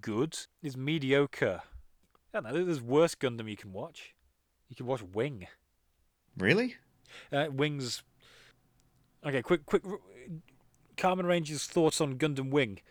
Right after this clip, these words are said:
Speaker 1: It's too long, too convoluted, character motivations flip-flop constantly and make no sense. Um, G Savior at least is pretty straightforward and concise. Gundam Wing,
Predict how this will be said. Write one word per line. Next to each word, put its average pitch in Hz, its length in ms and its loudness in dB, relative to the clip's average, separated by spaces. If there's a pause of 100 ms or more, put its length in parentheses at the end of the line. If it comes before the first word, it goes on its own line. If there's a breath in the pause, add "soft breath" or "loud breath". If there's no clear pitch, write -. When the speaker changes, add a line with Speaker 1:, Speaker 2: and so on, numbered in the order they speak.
(260 soft breath)
Speaker 1:
It's - 160 -8
too 185 200 6
long, 131 320 8 (280)
too 156 160 2
convoluted, 131 840 2 (140)
character 143 400 6
motivations 120 680 2
flip-flop - 500 -4
constantly 117 440 -4
and 110 80 -4
make 113 140 0
no 110 160 0
sense. 113 380 -2 (380 loud breath)
Um, 120 400 2 (460)
G 139 220 -2
Savior 143 320 4
at 131 80 -2
least 143 240 2
is 123 80 -2
pretty 143 180 -2
straightforward 127 600 4
and 107 100 -12
concise. 107 580 -2 (400 soft breath)
Gundam 135 340 -4
Wing, 135 380 -2